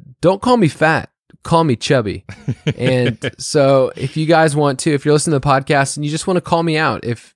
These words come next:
Speaker 1: if that's what you wanna do on Twitter, it's just a simple little message. You tag me, just say, "Kyle, you're chubby." I'll feel great.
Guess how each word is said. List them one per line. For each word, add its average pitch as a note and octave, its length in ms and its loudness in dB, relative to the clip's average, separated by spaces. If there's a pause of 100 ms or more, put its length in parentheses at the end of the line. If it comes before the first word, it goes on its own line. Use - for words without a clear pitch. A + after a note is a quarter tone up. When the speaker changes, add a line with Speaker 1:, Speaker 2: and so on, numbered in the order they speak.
(120)
Speaker 1:
if A#2+ 400 -8
that's C#3 200 -4
what F3+ 80 -2
you F3 80 2
wanna E3+ 180 2
do D#3+ 140 2
on D3 100 0
Twitter, D3 320 2
it's A2 100 -2
just C3+ 180 -6
a C3+ 60 -2
simple E3 340 0
little E3+ 180 2
message. C#3+ 520 -2 (380)
You C3 100 -2
tag D3 300 0
me, C#3+ 140 -2
just C3 120 -10
say, C3 100 0
"Kyle, D#3 380 2
you're A#2+ 120 0
chubby." B2 460 -2 (640)
I'll A2+ 100 -2
feel B2 180 0
great. G#2 300 -2